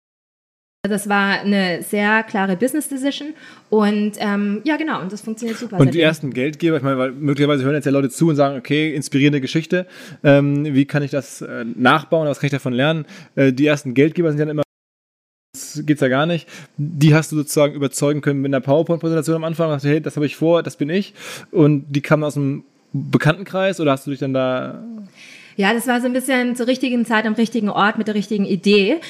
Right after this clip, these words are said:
Speaker 1: Und, äh, also Project A ist unser erster Geldgeber
Speaker 2: Mhm.
Speaker 1: gewesen und die haben investiert, da gab's quasi so einen kleinen M V P und mich und die Idee.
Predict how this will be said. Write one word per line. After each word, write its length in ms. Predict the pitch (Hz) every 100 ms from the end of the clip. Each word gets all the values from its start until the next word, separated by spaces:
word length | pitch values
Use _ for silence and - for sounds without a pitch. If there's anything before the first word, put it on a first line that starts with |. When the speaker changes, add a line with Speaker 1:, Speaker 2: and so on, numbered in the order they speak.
| - - - _ _ _ _ _ _ _ _ 208
Speaker 1:
Und, 100 | 202
äh, 120 | -
also 160 | 214 196
Project 380 | - 208 208 -
A 220 | 220 247
ist 100 | 214
unser 240 | 202 202
erster 260 | 180 196 208
Geldgeber 440 | 190 214 196 180
Speaker 2:
Mhm. 20 |
Speaker 1:
gewesen 360 | 175 135 - 247
und 300 | - 196 196
die 140 | 196
haben 180 | 196 202
investiert, 560 | 202 202 190 214 214 208
da 200 | 190 180
gab's 280 | 190 185 -
quasi 340 | 190 190 185
so 80 | 180
einen 100 | 180
kleinen 240 | 180 185 180
M 160 | 190
V 60 | 190
P 360 | - 226 226 285
und 220 | 196 190
mich 180 | 202 208
und 140 | 190
die 100 | 180
Idee. 360 | 165 175 170